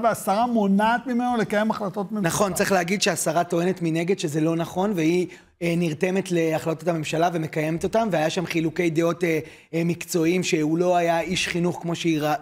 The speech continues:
Speaker 2: ראתה את, אה, את איש ביצועה, אה, המנכ"ל, ובסוף נפרדו דרכיהם. אנחנו שומעים הרבה, הרבה דם רע בין הצדדים, אבל כן, אנחנו מכירים את יפעת שאשא ביטון, גם שהיא הייתה יו"ר ועדת הקורונה, אנחנו יודעים, גורמים, אני יכול להגיד לך שלי אומרים, שהיא בעצם הדמות הבכירה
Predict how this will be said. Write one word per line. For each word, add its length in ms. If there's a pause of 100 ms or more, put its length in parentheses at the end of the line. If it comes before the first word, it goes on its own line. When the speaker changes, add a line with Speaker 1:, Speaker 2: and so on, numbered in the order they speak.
Speaker 2:
ראתה 400
את, 140
אה, 100 (460)
את 120
איש 280
ביצועה, 460
אה, 240
המנכ"ל, 520 (420)
ובסוף 460
נפרדו 320
דרכיהם. 420
אנחנו 160
שומעים 240
הרבה, 320
הרבה 280
דם 240
רע 240 (360)
בין 140
הצדדים, 520
אבל 220
כן, 140
אנחנו 220 (120)
מכירים 420
את 80
יפעת 220
שאשא 180
ביטון, 280
גם 160
שהיא 100
הייתה 140
יו"ר 180
ועדת 220
הקורונה, 400 (380)
אנחנו 300
יודעים, 220
גורמים, 440
אני 120
יכול 160
להגיד 180
לך 140
שלי 240
אומרים, 360 (320)
שהיא 200
בעצם 480
הדמות 880
הבכירה 760